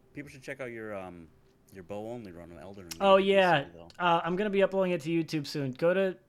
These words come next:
Speaker 2: check out Treebone one on Twitch and check out Treebone on YouTube. I completed Elden Ring using a bow only. I'm the only person that's ever done it,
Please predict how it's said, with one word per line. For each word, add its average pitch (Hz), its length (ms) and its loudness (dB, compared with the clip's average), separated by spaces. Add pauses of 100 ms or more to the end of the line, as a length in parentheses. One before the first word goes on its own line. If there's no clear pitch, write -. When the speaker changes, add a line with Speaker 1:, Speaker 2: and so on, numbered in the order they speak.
Speaker 2:
check 196 180 -4
out 196 120 2
Treebone 196 380 -4
one 180 160 -2
on 170 120 -4
Twitch 175 340 -2
and 160 100 -8
check 165 220 -6
out 170 140 -4
Treebone 165 460 -4
on 147 340 -2 (400)
YouTube. 160 420 -2
I 160 100 2
completed 160 500 -2
Elden 143 280 0
Ring 139 160 -2
using 131 240 -4
a 123 40 -6
bow 120 300 -6
only. 117 300 -10
I'm 117 120 -8
the 117 100 -6
only 117 220 -8
person 117 320 -14
that's 107 80 -18
ever 107 160 -16
done 107 220 -14
it, 104 140 -18